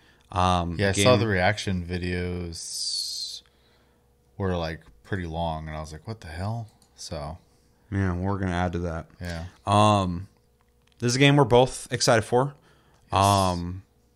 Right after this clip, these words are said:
Speaker 1: the last trailer we watched was really good.
Speaker 2: Yes.
Speaker 1: Um, so I'm hoping for more of that, and, uh,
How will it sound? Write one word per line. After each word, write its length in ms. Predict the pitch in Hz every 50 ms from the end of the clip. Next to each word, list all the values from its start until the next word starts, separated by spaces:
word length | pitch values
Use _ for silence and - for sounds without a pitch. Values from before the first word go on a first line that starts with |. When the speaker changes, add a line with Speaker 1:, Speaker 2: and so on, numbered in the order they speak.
| _ _ _ -
Speaker 1:
the 100 | - 101
last 260 | 95 98 104 107 -
trailer 280 | - - 139 127 127 131
we 60 | 123
watched 520 | 117 104 104 104 110 127 - - - - -
was 100 | 95 90
really 240 | 90 90 90 101
good. 320 | 104 98 92 85 90 104 107 _ _ -
Speaker 2:
Yes. 400 | - - - - - - - - -
Speaker 1:
Um, 460 | 107 98 98 92 90 87 85 85 87 -
so 100 | - -
I'm 80 | 101
hoping 260 | 92 98 98 101 117 107
for 120 | - 101
more 220 | 98 92 95 92
of 180 | 87 85 92 92
that, 440 | 87 87 87 95 131 151 151 - - - _ -
and, 420 | 95 92 95 95 98 98 101 98
uh, 360 | 101 101 98 98 98 98 95